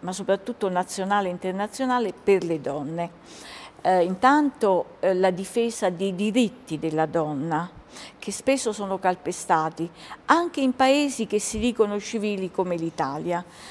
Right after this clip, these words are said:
Abbiamo dovuto coniare quella brutta parola, quel brutto neologismo femminicidio, ad indicare appunto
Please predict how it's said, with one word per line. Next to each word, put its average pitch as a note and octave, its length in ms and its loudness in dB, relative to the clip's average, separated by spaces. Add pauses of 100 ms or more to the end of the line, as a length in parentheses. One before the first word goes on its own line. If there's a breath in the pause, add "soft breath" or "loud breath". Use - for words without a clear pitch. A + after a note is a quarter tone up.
Abbiamo G#3 380 4
dovuto G#3 400 4
coniare G3+ 600 4
quella F3 260 0
brutta G3 480 -2
parola, F3 520 4
quel F3 180 -2
brutto F#3 480 -2
neologismo F3 880 -2
femminicidio, F#3+ 1080 -2 (300 loud breath)
ad F#3 160 0
indicare G3 540 0
appunto E3+ 680 -2